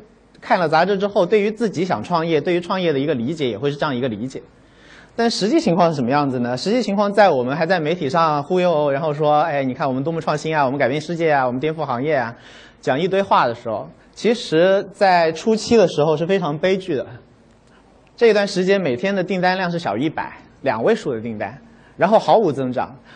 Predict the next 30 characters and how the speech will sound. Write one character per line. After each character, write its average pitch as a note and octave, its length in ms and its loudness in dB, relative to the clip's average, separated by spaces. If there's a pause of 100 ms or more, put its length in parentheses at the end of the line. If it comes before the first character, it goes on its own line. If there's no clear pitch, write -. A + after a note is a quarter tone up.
我 D#3+ 80 0
们 A3 80 2
每 E3+ 160 0
天 G3 180 -4
加 F#3 160 4
班 E3 180 2
加 D#3 200 4
点， A#2 160 -2
周 F3 140 2
六 F3+ 120 2
全 B2+ 200 -6
上 D#3+ 200 0
班， G#2 280 -6 (260)
大 F3 140 2
家 F#3+ 100 0
一 G#3 80 -2
起 A2 160 -10
加 G#2+ 180 -6
班， G#2 240 -8 (300)
然 C3+ 80 -8
后 E3+ 80 0
不 C#3 100 -4
断 G3+ 160 2
地 C3+ 80 -4
谈 A#2+ 200 -6
酒 A2+ 160 -4
店， A2 260 -4 (380)
不 F3 100 2
断 A3 180 4
地 D#3+ 80 2